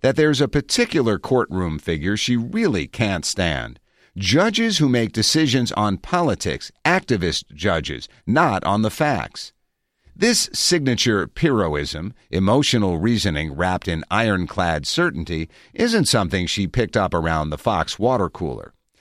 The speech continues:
From two thousand eight to twenty eleven, she brought her direct, no-nonsense style to bear as the Judge Judy-like host of a daily court show on the C W. Plaintiffs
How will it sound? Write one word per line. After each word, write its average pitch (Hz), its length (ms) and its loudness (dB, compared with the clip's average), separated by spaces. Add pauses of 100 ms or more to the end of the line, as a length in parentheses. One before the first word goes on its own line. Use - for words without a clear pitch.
(160)
From - 160 2
two 151 160 4
thousand 95 420 2
eight 104 220 2
to 87 100 -2
twenty 101 320 0
eleven, 82 480 0 (200)
she 131 200 2
brought 110 340 4
her 110 240 0 (120)
direct, 123 580 0
no-nonsense 104 1000 2
style 73 580 -2
to 101 120 -2
bear 98 560 2
as 101 220 0
the 98 120 2
Judge 104 540 0
Judy-like 104 800 2
host 101 400 0
of 90 100 0
a 98 80 2
daily 131 400 2
court 196 340 -2
show 85 360 0
on 113 200 0
the 123 80 2
C 110 220 0
W. 110 500 -2 (540)
Plaintiffs 120 560 2